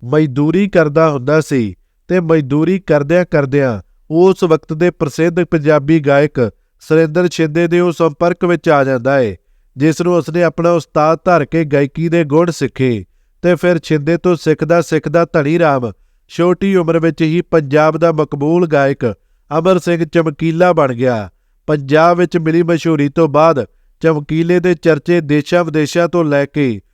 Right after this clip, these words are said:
ਬਾਲੀਵੁੱਡ ਤੱਕ ਹੋਣ ਲੱਗੇ ਸਨ। ਹਰ ਕੋਈ ਸੰਗੀਤ ਅਤੇ ਫਿਲਮੀ ਦੁਨੀਆ ਨਾਲ ਜੁੜਿਆ ਵਿਅਕਤੀ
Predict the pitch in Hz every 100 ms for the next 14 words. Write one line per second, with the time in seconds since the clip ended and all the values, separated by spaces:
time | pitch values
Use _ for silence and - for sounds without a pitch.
0 | _ _ 123 151 175 196 180 175 - 170
1 | 170 143 151 156 135 131 156 - 135 113
2 | 92 _ _ _ 156 180 - 180 175 -
3 | 151 135 151 170 165 - 170 147 160 170
4 | 185 151 151 170 165 165 143 151 170 180
5 | 160 131 - 135